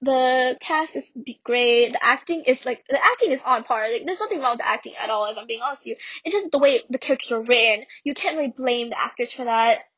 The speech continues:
but more of the writers for that part. But what the characters got with, they s-, they, with,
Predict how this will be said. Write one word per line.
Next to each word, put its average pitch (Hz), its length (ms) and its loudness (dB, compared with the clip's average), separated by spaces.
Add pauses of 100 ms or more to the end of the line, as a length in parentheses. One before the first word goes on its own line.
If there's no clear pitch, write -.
(380)
but 262 140 0
more 254 200 2
of 247 120 -2
the 226 80 -2
writers 233 400 0
for - 120 -8
that 220 400 2 (160)
part. 226 380 -2 (260)
But 370 280 -2
what 339 240 -2
the 440 80 -2
characters 403 440 -4
got 277 380 4
with, 285 160 2 (100)
they 277 200 -6
s-, - 180 -12 (140)
they, 247 640 0
with, 269 160 -8